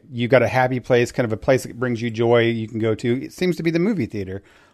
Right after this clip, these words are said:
But in the last six to eight months, we've not really had that. And, you know, you've been running, um, you know, Geek Scholar Movie News for, for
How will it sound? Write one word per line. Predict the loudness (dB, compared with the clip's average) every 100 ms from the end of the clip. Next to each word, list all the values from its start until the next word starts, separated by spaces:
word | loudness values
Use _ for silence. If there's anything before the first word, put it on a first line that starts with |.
| _
But | 0 2
in |
the | 4
last | 4 4 -2
six | -6 -6 -4
to | -8
eight | -2
months, | 0 0 -2
we've | -4
not | -4 -4
really | -4 -4
had | 0 0 2
that. | -2 -2 -6 _ _ _ -4
And, | 0 2 0 -4
you | -2
know, | 0 0 -2 -12 -12
you've | 0 0 2
been | 2
running, | 4 2 0 -4 -4
um, | -2 -2 -4 -12 _ _ _ -8
you | -4
know, | -4
Geek | -6 -6
Scholar | -2 0
Movie | 0 -4 -4
News | -4
for, | -2 -2 -2 -4
for | -2 0 0